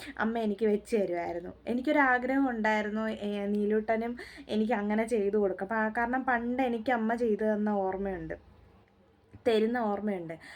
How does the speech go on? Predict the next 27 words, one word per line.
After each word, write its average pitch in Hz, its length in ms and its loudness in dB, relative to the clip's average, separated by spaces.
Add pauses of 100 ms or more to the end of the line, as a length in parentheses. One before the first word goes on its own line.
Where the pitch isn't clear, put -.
(140)
അപ്പോൾ 208 180 2
എനിക്ക് 214 300 4
അതുപോലെ 226 460 4
അവന് 214 240 4
ചെയ്യണമെന്നും, 208 680 2 (320)
ആ, 214 80 0 (440)
ഇനി, 233 280 2 (120)
ഇനി 254 220 2
വരുന്ന 285 320 4
ബർത്ത്ഡേ, 240 480 2 (160)
ഇനി 240 240 -2
പെ-, 269 160 2 (120)
വരുന്ന 233 300 0
പിറന്നാൾ, 226 580 0 (160)
പിറന്നാളെന്ന് 214 640 -2
ഞാൻ 277 220 2
പറയുന്നത് 254 500 0
ജനിച്ച 226 420 -2
നാളാണ് 214 640 -2
കേട്ടോ. 180 220 -6 (500)
ആ, 214 100 2 (380)
എല്ലാ 214 320 2 (160)
പിറന്നാളിനും 208 840 0
എനിക്ക് 208 280 0
അങ്ങനെ, 214 260 0 (140)
എനിക്ക് 220 280 0 (200)
പറ്റുന്നിടത്തോളം 285 920 4